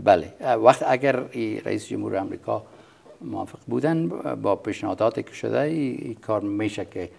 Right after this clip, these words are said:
در چند روز آینده اعلان شود.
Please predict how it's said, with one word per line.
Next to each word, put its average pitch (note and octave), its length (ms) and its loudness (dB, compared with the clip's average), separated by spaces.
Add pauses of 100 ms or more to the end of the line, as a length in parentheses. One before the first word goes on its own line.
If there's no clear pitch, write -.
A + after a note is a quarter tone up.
(280)
در - 180 -10
چند G2+ 220 -4
روز F2+ 180 -4
آینده E2+ 440 -2 (320)
اعلان D#2 320 -4
شود. - 240 -16